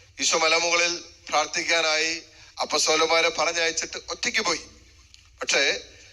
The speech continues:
ഗത്സമനിൽ ഈശോ പ്രാർത്ഥിക്കാൻ പോകുമ്പോ ഈശോ മൂന്ന് അപ്പസ്തോലന്മാരെ കൂട്ടിക്കൊണ്ടാ പോകുന്നത്. അവരെ തെരഞ്ഞെടുത്തും കൂടെ പോയത്. യാക്കോബിനെയും യോഹന്നാനെയും പത്രോസിനെയും കൊണ്ടാണ് ഈശോ എങ്ങോട്ട് പോയത്? ഗത്സമൻ തോട്ടത്തിലേക്ക് പോയത്.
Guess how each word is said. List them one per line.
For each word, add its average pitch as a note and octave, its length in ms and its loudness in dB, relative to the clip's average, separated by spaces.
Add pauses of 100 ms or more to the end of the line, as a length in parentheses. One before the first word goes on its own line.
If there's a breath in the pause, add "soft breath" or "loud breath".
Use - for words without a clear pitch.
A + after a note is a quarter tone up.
(240 loud breath)
ഗത്സമനിൽ G3+ 580 2
ഈശോ F#3+ 200 -2
പ്രാർത്ഥിക്കാൻ F3 600 -2
പോകുമ്പോ D#3+ 640 0 (360 loud breath)
ഈശോ D#3+ 540 2
മൂന്ന് D3+ 180 0
അപ്പസ്തോലന്മാരെ E3+ 760 0
കൂട്ടിക്കൊണ്ടാ D#3 560 -4
പോകുന്നത്. B2 360 -6 (1080)
അവരെ D#3 240 2
തെരഞ്ഞെടുത്തും E3 480 0
കൂടെ E3 160 4
പോയത്. A2 300 -6 (600 loud breath)
യാക്കോബിനെയും D3+ 500 2
യോഹന്നാനെയും D3 520 2
പത്രോസിനെയും D3 600 -2
കൊണ്ടാണ് C#3+ 500 -2 (360 loud breath)
ഈശോ D3+ 400 2
എങ്ങോട്ട് D3+ 240 0
പോയത്? D3 420 -2
ഗത്സമൻ F3+ 500 -4
തോട്ടത്തിലേക്ക് C#3 580 -2
പോയത്. B2+ 240 -10